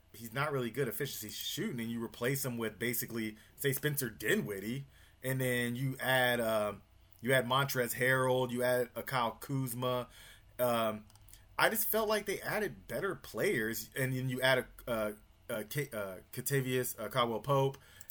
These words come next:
They just added better players to this roster, and I'm not sure how for real they are, but it just, you just look at it from the team they were last year, they're just a better team, and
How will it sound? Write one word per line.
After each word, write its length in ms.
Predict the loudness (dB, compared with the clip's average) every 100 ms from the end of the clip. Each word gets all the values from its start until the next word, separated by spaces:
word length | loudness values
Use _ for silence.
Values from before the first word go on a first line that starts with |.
| -6
They 140 | -4 -2
just 140 | -2
added 300 | 0 -2 0
better 200 | -2 -2
players 340 | -2 -2 -2
to 80 | -2
this 180 | -4 -6
roster, 580 | -2 -2 0 -2 0 -2
and 300 | 0 -2 -4 -18 -8 0
I'm 140 | 4
not 180 | 4 2
sure 220 | 0 2
how 180 | 4 2
for 180 | 0 -4
real 320 | 2 2 4
they 160 | 2
are, 300 | 2 2 2
but 380 | 0 2 2 0 -10 -20 _ -20 -14
it 300 | -4 -4 -2
just, 420 | -2 0 -2 -6 -20 -20 -6
you 100 | -2
just 180 | 0 0
look 180 | 0 4
at 160 | 4
it 100 | 2
from 140 | -4 -6
the 40 |
team 180 | -2 0
they 100 | 0
were 160 | 0
last 260 | 0 0 0
year, 100 | -2
they're 120 | 0
just 160 | 0 0
a 60 |
better 240 | 2 0 -2
team, 360 | -4 -2 -2
and 280 | -2 -2 -4